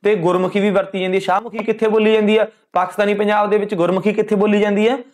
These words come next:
ਠੀਕ ਹੈ, ਭਾਰਤੀ ਪੰਜਾਬ 'ਚ। ਇਹ ਕਿਤਾਬਾਂ, ਇਹ ਸਾਰੀ ਜਾਣਕਾਰੀ ਤੁਹਾਡੀਆਂ ਕਿਤਾਬਾਂ ਦੇ ਵਿੱਚ ਨਹੀਂ ਹੈਗੀ, ਠੀਕ ਹੈ, ਇਹ ਤੁਹਾਨੂੰ ਅਲੱਗ ਤੋਂ ਪੜ੍ਹਨੀ ਪੈਣੀ ਹੈ। ਤੇ ਸਾਡੇ ਕੋਲੇ ਸਾਰੇ ਦਾ ਸਾਰਾ A to Z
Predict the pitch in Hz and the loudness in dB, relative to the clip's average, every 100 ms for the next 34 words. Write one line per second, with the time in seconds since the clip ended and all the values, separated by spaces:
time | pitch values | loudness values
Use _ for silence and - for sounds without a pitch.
0 | _ _ - 190 226 220 - 175 165 165 | _ _ -2 -2 2 0 0 -4 -2 0
1 | 165 165 196 220 226 214 175 214 240 240 | 0 0 0 0 0 -2 0 -2 -2 0
2 | 208 233 208 196 233 220 196 208 214 226 | 2 2 2 0 0 0 0 0 0 0
3 | 226 180 208 233 220 190 170 185 196 202 | 0 2 0 -2 -2 -2 0 0 0 -2
4 | 202 185 165 180 156 143 127 - - _ | -2 -2 0 2 0 2 -2 -4 -20 _
5 | 160 190 233 220 226 220 214 196 226 214 | -2 0 0 0 0 2 2 0 -2 -2
6 | 214 214 214 196 175 151 - 196 185 196 | -2 -2 -2 0 0 -2 -2 -2 0 0
7 | 214 233 233 220 247 320 262 226 247 226 | 2 0 0 -2 0 0 0 0 0 0
8 | 214 233 143 175 170 170 | 0 0 0 0 0 -2